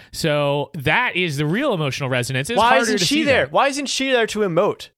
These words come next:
Speaker 1: Right.
Speaker 2: Right? To, to, why isn't she present to, and then,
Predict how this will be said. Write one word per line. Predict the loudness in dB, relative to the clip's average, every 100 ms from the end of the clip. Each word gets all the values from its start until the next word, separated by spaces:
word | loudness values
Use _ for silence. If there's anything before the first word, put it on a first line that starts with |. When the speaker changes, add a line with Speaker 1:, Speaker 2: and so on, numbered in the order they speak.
| _
Speaker 1:
Right. | 0
Speaker 2:
Right? | 2 0
To, | 0 0 0
to, | -4 -8 _
why | 0
isn't | 0 -4
she | -4 -4
present | -6 0 0 2 -4 -6
to, | -6 -2 -2 -2
and | -2
then, | -2 -4